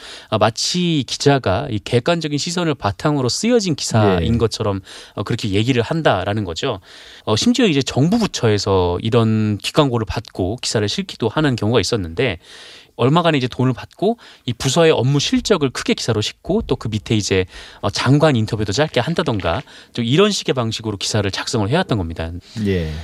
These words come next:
Speaker 1: 어, 그리고 심지어 이제 건당 한 십만 원에서 삼십만 원 정도를 받고 그 업체가 보내주는 보도자료를 그대로 기사를 만들어서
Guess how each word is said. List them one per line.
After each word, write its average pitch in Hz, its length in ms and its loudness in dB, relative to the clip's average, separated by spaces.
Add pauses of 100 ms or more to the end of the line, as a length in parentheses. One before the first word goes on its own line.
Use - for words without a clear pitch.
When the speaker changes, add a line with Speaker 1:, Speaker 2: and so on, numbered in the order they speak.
(120)
Speaker 1:
어, 147 160 6
그리고 196 300 2
심지어 254 500 4
이제 143 220 0
건당 240 560 0
한 160 140 0
십만 269 460 2
원에서 202 240 0
삼십만 226 400 4
원 180 140 0
정도를 104 640 2
받고 98 540 -2 (300)
그 - 80 2
업체가 185 480 0
보내주는 131 480 2
보도자료를 117 640 -2 (100)
그대로 185 480 4
기사를 107 340 -2
만들어서 90 680 -2